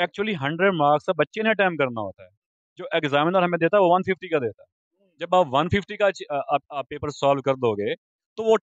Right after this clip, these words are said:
आप ten marks डिडक्ट कर लेगा, ट्वेंटी कर लेगा, थर्टी कर लेगा। अगर वो फ़ोर्टी मार्क्स भी डिडक्ट कर ले, तो भी आपके वन टेन है। और चलो, उससे फिफ्टी मार्क्स डिडक्ट, जो कि पॉसिबल नहीं, कितने मार्क्स एक टॉपर बच्चा डिडक्ट करवा ले, तो आप फुल मार्क्स लोगे। तो actually वो फ़ाइव ज़ीरो फ़ाइव नहीं होते, वो तो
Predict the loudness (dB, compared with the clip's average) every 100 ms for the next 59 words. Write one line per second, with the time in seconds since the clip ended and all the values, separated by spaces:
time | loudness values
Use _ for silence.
0 | _ -2 4 4 2 _ -8 -4 0 0
1 | 0 -2 -4 -4 -4 -2 -2 -6 _ _
2 | _ -10 -4 0 2 2 2 2 0 0
3 | -2 0 2 2 2 0 0 2 2 2
4 | 2 2 2 0 0 -4 0 0 0 -8
5 | -6 -6 -8 _ -10 -4 2 2 4 0
6 | 0 0 -2 -2 -6 _ _ _ _ -2
7 | 2 2 2 -2 -4 -4 -10 -16 -12 -2
8 | 0 2 0 -2 0 -4 -2 -4 -4 -2
9 | -2 -2 -6 -8 -4 0 2 0 -4 -6
10 | -2 0 -2 -4 -2 -2 -4 -6 -2 -2
11 | -4 -10 _ _ -4 0 0 0 0 0
12 | 2 2 2 0 _ _ -12 0 0 2
13 | 2 2 4 4 4 2 2 0 0 -6
14 | -6 -6 -6